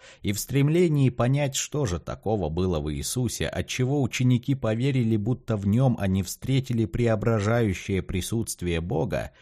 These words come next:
мы приходим к нашей первой задаче — выяснить, как он относился к племенному менталитету и как дал веление ученикам выйти за рамки национальных границ навстречу совершенной человечности,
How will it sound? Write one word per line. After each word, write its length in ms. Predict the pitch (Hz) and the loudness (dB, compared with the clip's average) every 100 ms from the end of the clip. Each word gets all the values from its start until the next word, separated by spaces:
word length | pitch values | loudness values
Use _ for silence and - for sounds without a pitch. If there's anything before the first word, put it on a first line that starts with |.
| - _ | -20 _
мы 240 | 90 104 120 | 2 2 2
приходим 600 | 127 113 113 131 143 143 | 0 -2 0 0 2 0
к 120 | - | 0
нашей 400 | 123 123 135 120 | 0 0 0 -2
первой 480 | - 123 135 127 117 | -2 -2 0 0 0
задаче — 680 | 117 123 135 - - - - _ _ _ | 0 0 -2 -2 -8 -14 -18 _ _ _
выяснить, 800 | 78 78 92 113 117 - 120 - | -6 0 2 2 0 0 0 0
как 320 | - 123 120 | -2 0 2
он 140 | 120 104 | 2 2
относился 640 | - 98 90 143 131 - | 0 -2 -2 -2 -2 -4
к 120 | 110 | -6
племенному 600 | - 113 113 110 123 127 | -4 2 4 4 4 4
менталитету 960 | 107 98 90 90 87 82 107 110 67 - - - - | 4 4 2 0 -4 -4 -4 -4 -6 -10 -14 -14 -2
и 120 | 120 | -2
как 400 | - 165 165 107 | 0 -2 -2 0
дал 240 | 120 143 | 0 2
веление 640 | 113 107 117 135 120 110 104 | 2 2 4 4 4 2 0
ученикам 800 | 104 - 101 92 - 120 113 85 | -4 -2 -2 0 0 0 2 0
выйти 480 | 82 123 127 - | 0 0 0 0
за 240 | 120 98 107 | 0 2 2
рамки 400 | 110 131 131 101 | 2 2 0 0
национальных 880 | 85 - 82 82 90 101 95 87 85 | -2 -2 -2 0 0 2 2 0 0
границ 560 | 87 82 98 127 - | 0 2 2 0 0
навстречу 640 | 110 113 - - 139 135 131 | -2 -2 -6 -4 -2 -2 -4
совершенной 880 | - 117 104 - - 135 135 123 | -4 -2 -2 -4 -6 -2 0 0
человечности, 1040 | - 110 101 92 127 127 92 78 - 58 - | 0 -2 -2 0 0 -2 -4 -6 -6 -10 -10